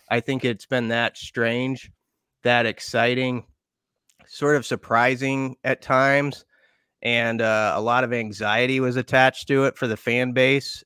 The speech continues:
<laughs> um, especially after the whole McCord thing last week. Um, but, you know, this is, this is a week where you, you toast the gla-, or this is a night where you toast the glass and you say, "Hey, they, they got one." And it was, a, it's a big win that the, that, uh, n-, is not just being recognized within our borders, but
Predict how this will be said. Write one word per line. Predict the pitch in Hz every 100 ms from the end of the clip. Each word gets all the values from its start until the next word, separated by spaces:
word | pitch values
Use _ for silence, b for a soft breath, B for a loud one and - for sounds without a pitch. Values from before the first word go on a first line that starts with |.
| -
<laughs> | 127
um, | 139 123 113
especially | 110 - 131 131 131 127
after | 127 127
the | 117
whole | 123 120
McCord | 117 - 123 123 123
thing | 131 131
last | 131 135 -
week. | 135 139 139 _ _ _ _ _
Um, | 131 135 131 131 127 120 123 _
but, | 156
you | 156
know, | 139 151
this | 151 -
is, | 143
this | 143 143
is | -
a | 135
week | 139 135
where | 143
you, | 135 135
you | 123
toast | - 135 -
the | 131
gla-, | 117 123 123 -
or | 131
this | 143 -
is | 131
a |
night | 127 127
where | 123
you | 123
toast | - 131 -
the | 117
glass | 113 110 135 -
and | 139
you | 117
say, | - 120 123
"Hey, | 143 131
they, | 104 101
they | 117
got | 110 120 135
one." | 127 110
And | 104
it | 107
was, | 104 113
a, | -
it's | 117 113
a | 113
big | 127 127
win | 110 113 127
that | 123 113
the, | 113 107 104 - _ -
that, | 120 110 _ -
uh, | 120 120 110
n-, | 123
is | 143 147
not | 185 170
just | 139
being | 160 139
recognized | 123 135 127 120 123 113
within | 113 117
our | 113 95
borders, | 110 127 160 110 120 110
but | 110 -